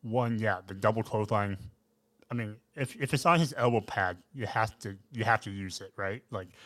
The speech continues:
it's on M J F's elbow pad calling out the double clothesline. Um, about the entrance that you mentioned, Ryan, about the running around, I, I took it more as a, as a thing to,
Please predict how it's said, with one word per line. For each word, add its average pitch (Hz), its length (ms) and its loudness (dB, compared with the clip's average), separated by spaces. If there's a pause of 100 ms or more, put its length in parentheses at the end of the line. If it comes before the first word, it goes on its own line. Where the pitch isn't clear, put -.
(260)
it's 110 120 -4
on 117 200 4
M 107 120 -2
J 104 160 0
F's 101 220 -2
elbow 107 220 0
pad 95 340 0
calling 101 300 -2
out 98 140 0
the 107 60 -12
double 95 240 -4
clothesline. 98 500 -6 (840)
Um, 98 240 -4 (1200)
about 127 240 4
the 143 100 -2
entrance 120 360 -2
that 113 80 -2
you 113 200 2 (120)
mentioned, 107 520 -2 (300)
Ryan, 107 400 2
about 98 460 -2
the 98 140 -2
running 101 220 0
around, 101 360 0 (320)
I, 131 120 6 (140)
I 147 80 4
took - 220 -2
it 120 80 -2
more 104 180 2
as 95 80 -2
a, - 240 -10
as 98 140 -6
a 90 180 -6 (100)
thing 101 260 -4
to, 98 200 -6